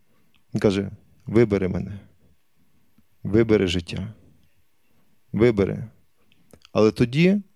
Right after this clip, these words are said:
в останній момент, коли ти будеш волати до нього, незважаючи ні на кого,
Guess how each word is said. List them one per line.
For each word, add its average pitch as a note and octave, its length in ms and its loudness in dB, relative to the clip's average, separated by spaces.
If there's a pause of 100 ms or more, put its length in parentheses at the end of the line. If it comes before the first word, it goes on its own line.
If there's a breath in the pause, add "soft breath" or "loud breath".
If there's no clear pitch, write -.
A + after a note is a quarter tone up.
(400)
в - 100 -8
останній B2 560 -2 (100)
момент, A#2+ 320 0
коли A#2 200 -2
ти - 120 -4
будеш A#2 340 -2 (140)
волати A#2+ 540 0
до G2 160 -4
нього, G2 360 0 (840 soft breath)
незважаючи C3 580 0
ні C#3 60 0
на C3 120 0
кого, G#2+ 440 -2